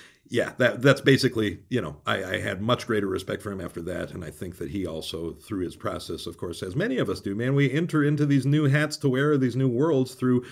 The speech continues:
necessity, right? And so he came out through the Beastie Boys and through the attention he got through that little microcosm. But I think he's actually grown to be a complete producer of music and understand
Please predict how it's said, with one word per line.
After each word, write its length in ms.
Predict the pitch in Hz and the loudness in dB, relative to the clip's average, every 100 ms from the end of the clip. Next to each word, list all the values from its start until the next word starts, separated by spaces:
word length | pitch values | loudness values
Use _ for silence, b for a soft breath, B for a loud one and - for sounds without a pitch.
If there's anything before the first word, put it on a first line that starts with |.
| B B | B B
necessity, 680 | 117 - 214 226 104 80 | -2 2 2 2 -2 -4
right? 300 | 78 85 107 | -4 -4 -4
And 160 | 110 113 | -4 -6
so 180 | - 101 | -6 -4
he 180 | 131 131 | 0 0
came 360 | - 139 131 | 0 0 2
out 240 | 175 160 - | 2 0 -2
through 300 | 123 107 104 | -2 0 0
the 80 | |
Beastie 360 | 92 107 104 110 | 0 -2 -2 -2
Boys 320 | 98 98 95 | -2 -2 -2
and 100 | 104 | -6
through 220 | 98 110 | -4 -2
the 140 | 101 98 | -2 -4
attention 400 | 101 120 - 95 | -2 -4 -4 -4
he 100 | 110 | -4
got 260 | 107 117 | -2 -2
through 180 | - 107 | -2 -4
that 200 | 98 101 | -2 -4
little 220 | 101 101 | -4 -4
microcosm. 720 | 101 147 - 104 92 87 92 95 | -2 -2 0 -2 -2 -6 -6 -6
But 100 | 98 | -4
I 80 | |
think 300 | 98 - 113 | -4 -4 -6
he's 280 | - 110 107 | -4 -4 -4
actually 320 | 95 90 101 | -6 -8 -8
grown 260 | 90 101 98 | -4 -4 -4
to 80 | 98 | -6
be 300 | 90 80 85 | -6 -4 -6
a 40 | - B B B B B | -8 B B B B B
complete 760 | - 127 - - 135 117 - - _ _ _ _ | -2 -2 -2 2 4 2 -2 -18 _ _ _ _
producer 560 | 139 120 123 - 117 | 0 2 2 0 0
of 80 | 104 | 0
music 400 | 107 110 98 104 | 0 0 -2 -4
and 120 | 104 | -4
understand 800 | 104 101 98 - 104 101 98 90 | -6 -6 -8 -4 -4 -2 -4 -8